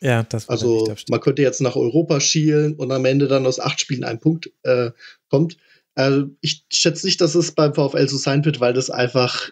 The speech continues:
Speaker 2: äh, komplett andere Zugangsvoraussetzungen sind, zumal Thomas Reis die Jungs auch immer wieder auf den Boden zurückholt. Ich erinnere da an den Sieg gegen Bayern. Wir haben vier zu zwei gegen die Bayern gewonnen, wo mehr oder weniger jeder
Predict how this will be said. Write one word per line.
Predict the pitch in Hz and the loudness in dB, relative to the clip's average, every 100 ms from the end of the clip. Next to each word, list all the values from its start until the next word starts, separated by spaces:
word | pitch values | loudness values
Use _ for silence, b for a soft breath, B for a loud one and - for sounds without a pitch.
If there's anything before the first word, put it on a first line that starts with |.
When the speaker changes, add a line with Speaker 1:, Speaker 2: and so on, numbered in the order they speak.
| - | -4
Speaker 2:
äh, | 127 117 117 | -2 0 -2
komplett | - 131 127 117 | -2 -2 0 0
andere | 120 120 117 | 0 0 -2
Zugangsvoraussetzungen | - 147 131 - 117 120 120 120 - 123 117 | 0 2 2 0 0 0 0 -2 -2 -4 -2
sind, | 120 117 B B - | -2 -4 B B -8
zumal | 120 120 120 | 0 0 2
Thomas | 120 117 117 | 2 0 0
Reis | 120 117 113 | 0 0 -2
die | - | -2
Jungs | 127 120 | -2 0
auch | 131 - | -2 -2
immer | 165 156 143 | 0 0 2
wieder | 131 127 | 2 2
auf | 123 | 0
den | 117 | -2
Boden | 123 123 | 0 0
zurückholt. | - 131 131 127 127 - B B - | 0 -2 2 2 0 -4 B B -4
Ich | 139 | 0
erinnere | 127 135 131 | 2 2 2
da | 120 | 2
an | 123 | 2
den | 120 | 0
Sieg | - 139 | -2 0
gegen | 135 120 | 0 2
Bayern. | 123 131 131 | 2 2 2
Wir | 123 | 2
haben | 120 | 0
vier | - 180 | 0 -2
zu | 170 | -2
zwei | 151 147 | -2 0
gegen | 139 135 | 0 -4
die | 127 | -4
Bayern | 135 135 127 143 151 B B - | -2 2 2 2 -2 B B 0
gewonnen, | 117 117 143 170 170 b b - | 2 2 2 0 -2 b b -12
wo | 123 131 131 139 147 | 0 2 2 0 0
mehr | 143 151 | 0 2
oder | 151 | 2
weniger | 147 151 151 139 | 2 2 2 0
jeder | 120 151 170 160 170 170 | 0 0 2 2 0 -4